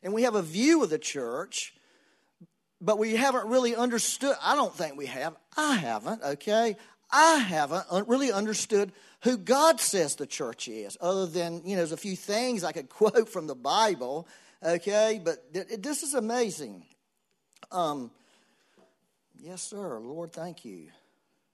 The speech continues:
I want to get rid of all the negative perceptions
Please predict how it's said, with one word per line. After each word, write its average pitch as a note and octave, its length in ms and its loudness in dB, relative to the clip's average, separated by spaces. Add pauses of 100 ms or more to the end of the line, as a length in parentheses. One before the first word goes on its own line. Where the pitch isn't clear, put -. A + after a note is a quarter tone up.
(160)
I F3 120 -4
want A#3 220 -4
to D#3+ 40 -10
get D3+ 200 -8
rid D3+ 220 -6
of C3+ 80 -6
all C3+ 160 -2
the A#2+ 100 -10
negative B2 400 -10
perceptions A2+ 840 -16